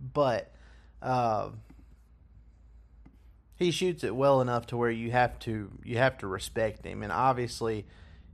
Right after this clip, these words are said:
you know, he gets some better looks playing with Luka, uh, than what he, what he gets in Toronto. So, uh, and he's only twenty-eight.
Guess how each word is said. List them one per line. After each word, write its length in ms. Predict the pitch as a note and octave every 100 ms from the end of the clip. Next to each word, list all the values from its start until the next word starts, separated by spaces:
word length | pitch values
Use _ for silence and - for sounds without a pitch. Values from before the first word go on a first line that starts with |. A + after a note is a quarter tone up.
| -
you 100 | A2+
know, 160 | A2
he 140 | A2 A#2
gets 300 | A#2 G2 -
some 340 | A2 G#2+ G#2 - -
better 320 | A#2 A#2 A2+
looks 440 | A2 A#2+ A#2 - -
playing 420 | - A#2 A#2 A2
with 180 | G2+ A#2+
Luka, 520 | A#2+ A#2+ A2+ G#2+ G#2 - - - -
uh, 260 | - A2 G2+
than 200 | G#2 A2+
what 180 | A2+ G#2+
he, 320 | A2 A2+ G#2 G2+ - -
what 160 | A#2
he 80 | A2+
gets 300 | A2 A2 -
in 120 | G2+
Toronto. 640 | G2+ G#2 F#2+ G2+ A2+ - G#2+
So, 340 | - G#2 - - - - - -
uh, 40 | A2+
and 100 | A#2
he's 100 | D3
only 200 | A3 A#3+
twenty-eight. 680 | - B3 A#3 G#3 B3+ -